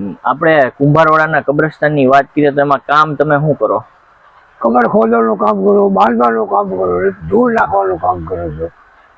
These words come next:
Speaker 2: જે મારે કહે કે આ, આ છે બાપુ મારે કરવાનું, ઘડી જણ મળે, તો એની, એ લોકોની તમન્ના હું પૂરી કરું.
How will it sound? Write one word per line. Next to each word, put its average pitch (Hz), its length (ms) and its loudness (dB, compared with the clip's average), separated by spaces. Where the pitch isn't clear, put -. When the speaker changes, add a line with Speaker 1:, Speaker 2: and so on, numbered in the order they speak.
Speaker 2:
જે 262 180 2
મારે 262 320 2
કહે 269 440 2
કે - 200 -4
આ, 226 120 2
આ 220 400 0
છે 180 120 0
બાપુ 214 280 0
મારે 220 280 2
કરવાનું, 220 480 -2
ઘડી 220 240 2
જણ 233 180 2
મળે, 208 200 0
તો 226 100 2
એની, 240 200 2
એ 233 320 2
લોકોની 277 360 4
તમન્ના 247 380 2
હું 220 220 -4
પૂરી 202 240 0
કરું. 139 300 -8